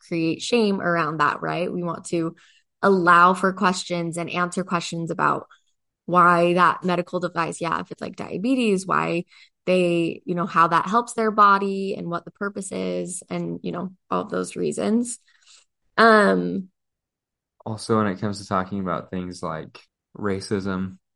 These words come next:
Speaker 2: you
Speaker 1: Yeah.
Speaker 2: know, like, at some point, the conversation about racism, I mean, right from the outset, kind of hinges on that people have been discriminated based on the color of their skin, and that's a very bodily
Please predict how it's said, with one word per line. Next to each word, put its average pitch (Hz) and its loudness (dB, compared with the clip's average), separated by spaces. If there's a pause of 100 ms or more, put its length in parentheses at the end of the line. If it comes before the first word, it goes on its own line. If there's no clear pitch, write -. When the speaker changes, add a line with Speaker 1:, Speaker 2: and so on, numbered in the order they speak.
(460)
Speaker 2:
you 208 2
Speaker 1:
Yeah. 320 2
Speaker 2:
know, 98 -4
like, 95 -4 (160)
at 98 -6
some 110 0
point, 101 -2 (160)
the 104 -12
conversation 98 -4
about 92 -2
racism, 92 -6
I 69 -8
mean, 92 -8 (180)
right 82 -6
from 92 -14
the 87 -10
outset, 85 -6 (840)
kind 90 -8
of 85 -12 (200)
hinges 90 -8
on 85 -6 (840)
that - -10
people 101 -2
have 90 -8
been 90 -4
discriminated 87 -6
based 85 -8
on 90 -6
the 85 -8
color 87 -4
of 82 -12
their 82 -8
skin, 95 -4
and 90 -6
that's 90 -6
a 95 -6
very 85 -6 (140)
bodily 90 -6